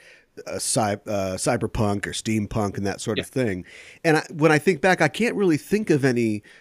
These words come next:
Speaker 1: like, sci-fi themed punk bands from, like, the first wave or any real successive wave of punk
Speaker 2: And
Speaker 1: bands. Are there any sci-fi punk bands?
Speaker 2: Th-, there have been some that dabbled in it.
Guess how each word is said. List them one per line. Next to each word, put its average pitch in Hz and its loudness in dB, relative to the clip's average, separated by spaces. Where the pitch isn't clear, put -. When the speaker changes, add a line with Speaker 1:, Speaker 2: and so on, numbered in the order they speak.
Speaker 1:
like, 131 0
sci-fi 127 0
themed 120 -2
punk - -4
bands 90 -4
from, 107 -6
like, 95 -4
the 107 -10
first - -4
wave 98 0
or 92 0
any 147 0
real 85 -6
successive 95 -6
wave 90 -2
of - -10
punk 135 -4
Speaker 2:
And 170 0
Speaker 1:
bands. 90 -4
Are 135 4
there 196 4
any 190 0
sci-fi 175 -2
punk 165 -4
bands? 139 -6
Speaker 2:
Th-, 185 0
there 262 4
have 226 2
been 190 4
some 160 -2
that 127 -4
dabbled 120 2
in 135 6
it. 143 6